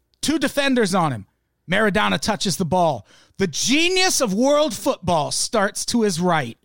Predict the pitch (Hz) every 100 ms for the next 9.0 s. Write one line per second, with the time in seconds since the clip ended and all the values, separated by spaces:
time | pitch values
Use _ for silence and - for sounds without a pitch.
0 | _ - 233 233 226 226 - 247 233 208
1 | 233 214 175 170 165 294 269 220 - 254
2 | 226 196 - - - - 190 320 262 -
3 | 285 226 160 - _ - 240 381 415 359
4 | 302 349 359 359 359 349 330 330 330 359
5 | 359 302 392 330 - 370 269 262 - -
6 | - 453 440 392 247 - - 480 480 440
7 | 339 247 - - 587 539 523 480 285 -
8 | - _ _ - 214 - 294 285 247